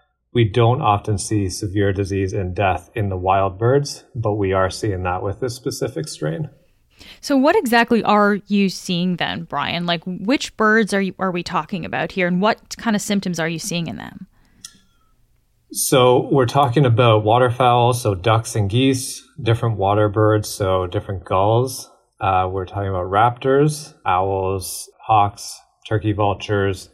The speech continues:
Speaker 1: and bald eagles, as well as some corvid species such as crows and ravens. Um, and what we're seeing in them is mostly neurological signs.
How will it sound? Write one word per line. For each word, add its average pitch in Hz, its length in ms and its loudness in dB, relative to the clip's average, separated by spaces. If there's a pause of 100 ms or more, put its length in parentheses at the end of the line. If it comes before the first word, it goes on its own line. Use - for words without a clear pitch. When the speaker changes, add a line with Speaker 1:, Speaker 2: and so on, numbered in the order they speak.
Speaker 1:
and 90 460 -6
bald 101 240 0
eagles, 156 320 4
as 104 160 -2
well 98 260 2
as 95 160 -2
some 95 180 -4
corvid 90 460 -6
species - 720 -8
such - 200 -10
as 95 180 -10 (140)
crows 90 360 -6
and 90 120 -10
ravens. 92 520 -8 (680)
Um, 104 300 0
and 117 120 2
what 139 140 4
we're 135 120 4
seeing 156 440 4
in 113 160 4
them 113 320 4
is 101 600 0
mostly 123 500 2
neurological 101 640 0
signs. 156 560 -10